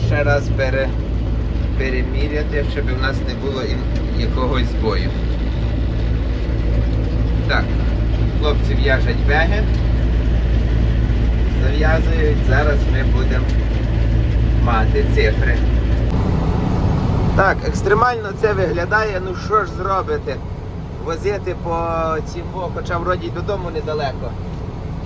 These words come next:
Але це дуже довго. Ми з соняшнику десять гектарів то молотили цілий день. З, як то кажуть, зрання до смеркання.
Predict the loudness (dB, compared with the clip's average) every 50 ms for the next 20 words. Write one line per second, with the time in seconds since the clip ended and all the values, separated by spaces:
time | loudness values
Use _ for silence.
0 | -6 -6 -6 -6 -6 -4 -4 -2 -2 -2 -2 -4 -4 -4 -2 -2 0 0 0 0
1 | 0 0 -2 -2 -2 -2 -4 -4 -4 -6 -4 -2 -2 -2 0 -2 -4 -4 -6 -6
2 | -6 -6 -6 -4 -4 -4 -4 -4 -4 -4 -4 -4 -4 -2 0 0 0 0 -2 -4
3 | -4 -4 -4 -4 -4 -2 -2 -2 -4 -4 -4 -4 -4 -6 -6 -6 -4 -4 -4 -2
4 | -2 -4 -4 -4 -6 -6 -6 -6 -6 -6 -6 -6 -8 -6 -6 -4 -6 -4 -4 -6
5 | -4 -4 -2 -2 -2 -2 -4 -2 0 0 0 0 -2 -4 -4 -4 -4 -4 -4 -6
6 | -4 -4 -4 -2 -2 -2 -2 -4 -6